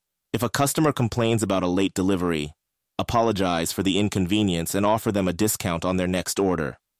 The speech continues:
Building a memorable brand and formulating an effective marketing strategy is a long-term endeavor. The time and effort you invest in comprehending and engaging with your target audience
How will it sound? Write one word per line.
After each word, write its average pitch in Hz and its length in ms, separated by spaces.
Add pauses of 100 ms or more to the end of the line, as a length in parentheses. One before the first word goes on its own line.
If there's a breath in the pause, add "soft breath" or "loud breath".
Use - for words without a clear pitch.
(600)
Building 143 300
a 113 40
memorable 117 480
brand 92 460
and 87 160
formulating 92 640
an 85 80
effective 110 500
marketing 98 420
strategy 85 680 (260)
is 95 120
a 95 80
long-term 104 580
endeavor. 82 520 (1300)
The 107 80
time 139 360
and 110 80
effort 101 380
you 101 140
invest 92 480
in 85 100
comprehending 110 840
and 92 140
engaging 95 560
with 87 160
your 85 120
target 107 420
audience 87 560